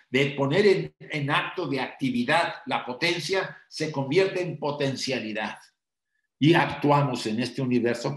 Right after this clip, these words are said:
y por eso el universo es hijo del, es,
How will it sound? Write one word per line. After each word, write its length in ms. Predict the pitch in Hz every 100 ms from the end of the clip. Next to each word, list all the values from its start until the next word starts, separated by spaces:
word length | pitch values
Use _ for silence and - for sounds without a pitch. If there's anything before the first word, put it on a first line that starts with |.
| - -
y 120 | 131
por 180 | 139 151
eso 200 | 156 170
el 80 |
universo 440 | 160 156 143 156 170
es 120 | -
hijo 260 | 151 - 117
del, 320 | 104 104 - - 107 -
es, 300 | 139 139 -